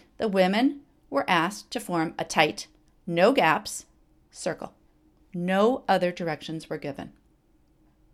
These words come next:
This woman, the single woman, the lone woman that came up on stage, tried desperately to enter the circle. She at one point was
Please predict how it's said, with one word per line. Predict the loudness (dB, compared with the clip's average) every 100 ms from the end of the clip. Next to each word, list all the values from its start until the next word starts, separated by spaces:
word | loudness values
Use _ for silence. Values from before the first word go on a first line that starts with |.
| _ _ _ _ _ _ _ _ _ _ _ -8
This | 0 0 0
woman, | 0 2 4 4 2 0 _ _ _ _ _ _ -14
the |
single | -10 -4 0 0
woman, | 0 0 2
the | 2
lone | 6 4 6
woman | 4 4
that | 2 0
came | -2 -2 2
up | 2 0 -8 -6
on | -4 -4
stage, | 0 0 0 -2 -10 _ _ _ _ _ _ _ _ -14
tried | -2 4 6 6 4 4
desperately | 8 10 8 2 0 2 2 0 _ _ _ _ _ _ _ _
to | -4 0
enter | 0 -4
the | -8
circle. | -8 -10 -12 -20 _ _ _ _ _ _ _ _ _ _ _ _ _ _ _ _ _
She | -12 -4 0 2
at | 2 0
one | 0 2 0
point | 2 2 2
was | 0 -4